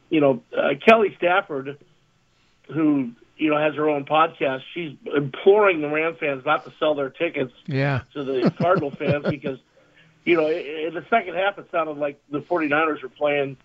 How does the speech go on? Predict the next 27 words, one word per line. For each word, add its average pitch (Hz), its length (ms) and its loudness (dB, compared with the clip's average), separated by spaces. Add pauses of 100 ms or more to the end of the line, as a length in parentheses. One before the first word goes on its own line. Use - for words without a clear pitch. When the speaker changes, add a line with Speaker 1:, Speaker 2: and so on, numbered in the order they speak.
(340)
Speaker 1:
you 151 100 -2
know, 139 160 6
up 147 160 4
in 123 160 -4
San 143 200 2
Jose. 131 360 0
There 139 100 -4
were 127 220 -6
so 147 80 -2
many 135 180 -6
forty-niner 139 600 0
fans 127 340 -4
at 123 160 -20
SoFi. 139 480 0 (840)
You - 80 0
know, 160 80 6
I, 214 280 4
I 208 120 2
look 233 300 -4
at 220 180 -2
it, 226 120 -6
I 170 120 -6
look 190 200 -8
at 196 120 -8
the 180 80 -8
numbers, 196 500 -2
and 147 380 -4